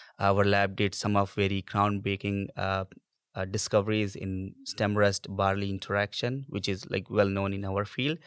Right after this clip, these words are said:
But, uh, I think at this point we decided, like,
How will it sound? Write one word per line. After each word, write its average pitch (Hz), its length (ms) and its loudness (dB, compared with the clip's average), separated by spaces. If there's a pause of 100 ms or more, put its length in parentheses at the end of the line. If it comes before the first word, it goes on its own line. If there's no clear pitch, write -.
(440)
But, 104 380 2
uh, 98 260 4 (420)
I 110 120 4
think 117 400 0
at 104 300 0
this 131 180 4
point 113 460 4
we 104 140 0
decided, 101 540 2
like, 101 260 0